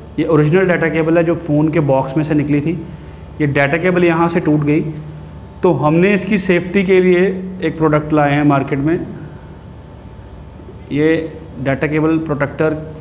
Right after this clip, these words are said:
earphone po-, केबल प्रोटेक्टर, केबल प्रोटेक्टर कह सकते हैं हम इसको। इसको हमें डालने के लिए बहुत ही easy step है। इसको हमने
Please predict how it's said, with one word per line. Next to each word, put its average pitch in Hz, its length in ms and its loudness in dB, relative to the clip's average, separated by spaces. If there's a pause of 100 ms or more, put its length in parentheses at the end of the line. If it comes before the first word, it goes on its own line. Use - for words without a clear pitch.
(220)
earphone 151 520 0
po-, 147 200 0
केबल 143 180 2
प्रोटेक्टर, 147 380 -4
केबल 160 280 0
प्रोटेक्टर 147 380 -6
कह 143 140 -2
सकते - 240 -6
हैं 151 60 2
हम 147 60 2
इसको। 165 260 -4 (680)
इसको 143 220 -2
हमें 175 220 4
डालने 156 280 4
के 170 100 0
लिए 175 80 2
बहुत 156 400 -2
ही 180 40 0
easy 156 280 -2
step 156 220 -2
है। 165 220 -6 (1400)
इसको - 260 -4
हमने 160 440 0